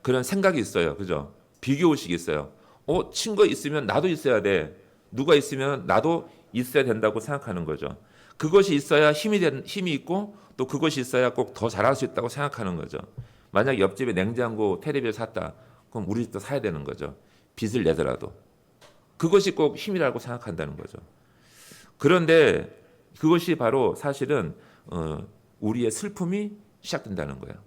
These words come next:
우리의 고통이 시작된다는 겁니다. 있어야 되는 것이 아니라 없어야 되는 거예요.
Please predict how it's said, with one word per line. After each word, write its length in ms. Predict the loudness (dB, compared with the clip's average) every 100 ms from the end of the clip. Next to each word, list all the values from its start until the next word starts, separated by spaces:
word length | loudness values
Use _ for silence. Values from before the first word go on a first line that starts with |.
| _ _ _ _ _ _ _
우리의 200 | -4 -4
고통이 360 | 0 -2 -2 -2
시작된다는 500 | -2 -4 -4 -6 -8
겁니다. 380 | -14 -18 -20 -20 _ _ _ _ _ -20 -20 _ _ -2
있어야 540 | -2 0 4 8 8
되는 260 | 6 0 0
것이 200 | -2 -2
아니라 460 | -2 0 0 -2 -8 0
없어야 480 | 2 2 0 0
되는 240 | 0 -4 -6
거예요. 200 | -10